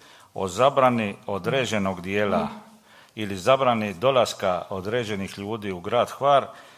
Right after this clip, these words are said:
i od danas ih više nećemo sa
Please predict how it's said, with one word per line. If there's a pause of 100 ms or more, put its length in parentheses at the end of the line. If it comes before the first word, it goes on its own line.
(380)
i (760)
od
danas
ih
više
nećemo
sa